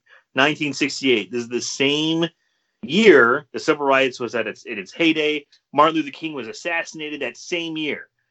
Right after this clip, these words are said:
And then you have a black man in a non-exploitation film, uh, film that's not dedicated towards just being a black character, something that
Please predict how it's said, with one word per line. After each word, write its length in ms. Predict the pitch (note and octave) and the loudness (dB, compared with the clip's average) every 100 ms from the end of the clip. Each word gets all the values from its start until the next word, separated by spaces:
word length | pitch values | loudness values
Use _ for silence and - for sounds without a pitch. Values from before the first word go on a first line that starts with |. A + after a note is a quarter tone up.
| _ - | _ -10
And 100 | A#2+ | -6
then 120 | C#3+ | -6
you 80 | C#3+ | -4
have 120 | C3 | -4
a 60 | |
black 380 | A2 B2 E3 F3+ | -2 0 0 -2
man 460 | C3+ A#2 A2+ C#3+ E3+ _ _ _ _ - | -6 -6 -6 -10 -16 _ _ _ _ -12
in 260 | C3+ B2 B2+ | -10 -8 -6
a 100 | B2+ | -6
non-exploitation 1400 | A#2+ B2 C#3 D#3+ E3+ D#3 C3 - C#3 - B2 A2+ A#2+ A2 | -4 -2 2 2 2 -2 -6 -4 -6 -4 -8 -8 -12 -10
film, 540 | A2+ F#2+ F#2+ A#2+ C#3+ _ _ - | -4 -4 -6 -12 -16 _ _ -4
uh, 280 | A2+ G#2+ G#2 | 0 2 0
film 280 | - C#3 C3 | 0 -2 0
that's 240 | G2+ - | -4 -6
not 340 | A2 C#3 F#3+ - | -2 0 0 -2
dedicated 540 | A#2 A2 - A2 G#2 | -6 -6 -6 -8 -8
towards 360 | - A2+ G2+ F#2+ | -8 -8 -8 -8
just 220 | A2 - | -12 -8
being 160 | A2 | -10
a 60 | G2+ | -6
black 260 | G#2 G2 - | -4 -4 -2
character, 540 | G#2 G2+ G#2 G#2 G2+ _ _ _ | -4 -4 -6 -10 -12 _ _ _
something 420 | - C#3 B2 A#2 | 2 2 2 -2
that 180 | A2 | -4